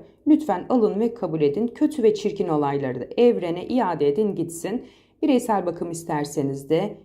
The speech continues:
yurt içi ve yurt dışı tüm arkadaşlarıma bireysel bakımlarda bulunmaktayım. Videolarımın altında açıklama bölümü var. Açıklama bölümüne tıklarsanız gelebilirsiniz.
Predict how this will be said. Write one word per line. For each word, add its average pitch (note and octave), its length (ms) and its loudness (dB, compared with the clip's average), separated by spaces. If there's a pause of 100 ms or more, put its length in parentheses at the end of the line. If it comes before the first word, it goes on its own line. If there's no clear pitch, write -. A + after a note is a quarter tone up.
(120)
yurt D4 260 2
içi G3 200 -2
ve E3 60 2
yurt D#3 260 0
dışı D#3 200 -10
tüm D#3+ 160 -6
arkadaşlarıma C#3+ 760 -4
bireysel D#3 440 0
bakımlarda G3 600 -2
bulunmaktayım. D#3+ 840 0 (240)
Videolarımın G#3 540 4
altında D#3+ 420 -4
açıklama C#3+ 440 -4
bölümü G#3+ 320 0
var. G3+ 220 0
Açıklama G3 460 -4
bölümüne D#3 340 0
tıklarsanız F#3+ 800 -2
gelebilirsiniz. E3 840 -2